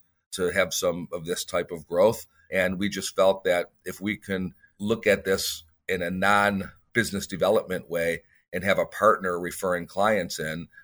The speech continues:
it made a lot of sense. And even recently, I've been speaking with the folks at Dynasty. Cheryl and I are, are great friends, and we talk often.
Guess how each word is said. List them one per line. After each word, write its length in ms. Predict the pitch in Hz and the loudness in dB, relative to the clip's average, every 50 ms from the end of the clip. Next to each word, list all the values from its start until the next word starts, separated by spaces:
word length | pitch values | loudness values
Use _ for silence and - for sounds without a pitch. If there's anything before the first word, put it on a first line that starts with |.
| _ - | _ -8
it 80 | - 113 | -4 -2
made 180 | 123 120 117 | 0 2 4
a 40 | 117 | 6
lot 180 | 113 113 110 110 | 6 6 6 4
of 60 | 107 | 2
sense. 400 | - - 135 113 90 78 - - | 2 2 2 2 2 0 -4 -6
And 160 | 101 110 107 | -6 -4 -4
even 240 | 120 113 113 113 110 | -2 -2 -2 -2 0
recently, 460 | 113 123 127 127 107 101 95 95 92 | 0 0 0 0 -2 -4 -2 0 0
I've 160 | 90 92 85 | 0 0 0
been 220 | 92 90 90 82 80 | -4 -8 -8 -10 -12
speaking 420 | - - - 104 - - 95 95 | -10 -6 -6 -6 -6 -6 -6 -6
with 120 | 92 92 92 | -6 -6 -6
the 60 | 90 | -2
folks 300 | - - 101 101 101 - | 0 2 2 2 2 0
at 160 | 95 92 - | 0 0 2
Dynasty. 500 | - 87 98 104 104 98 - - 87 85 | 2 2 4 4 2 0 -4 -6 -8 -6
Cheryl 360 | 87 - - 104 101 98 95 | -6 -2 0 2 2 2 2
and 80 | 90 90 | 0 0
I 140 | 87 87 85 | -2 0 0
are, 120 | 82 80 | 0 0
are 160 | 78 90 87 | 0 -2 -4
great 300 | 82 - - 95 90 - | -4 -6 -6 -6 -6 -4
friends, 260 | - 101 95 95 92 90 | -4 -2 -2 -2 -2 -4
and 100 | 85 78 | -8 -10
we 60 | 78 | -10
talk 300 | - - 85 82 85 - | -6 -4 -4 -2 0 2
often. 460 | 92 98 104 - - 85 82 82 | 2 2 0 0 -4 -8 -8 -8